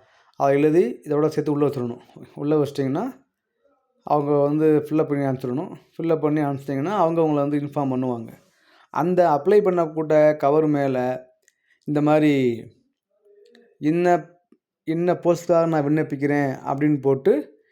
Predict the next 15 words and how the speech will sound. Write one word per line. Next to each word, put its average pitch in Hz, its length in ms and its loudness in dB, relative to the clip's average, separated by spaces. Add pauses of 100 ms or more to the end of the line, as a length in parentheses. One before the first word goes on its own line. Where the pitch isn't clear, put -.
(140)
"இணை 165 380 0
ஆணையர் 156 560 2
ப-, 143 220 2
செயல் 147 380 2
அலுவலர், 143 520 2 (420)
அருள்மிகு 160 480 2
கபாலீஸ்வரர் 156 800 0
திருக்கோயில், 143 540 2
மயிலாப்பூர், 143 540 0
சென்னை" 143 540 -2
அந்த 139 420 2
இதுக்கு 143 220 -2
நீங்க 139 300 -2
அனுப்பிச்சி 131 180 -8
விட்றணும். 123 420 -8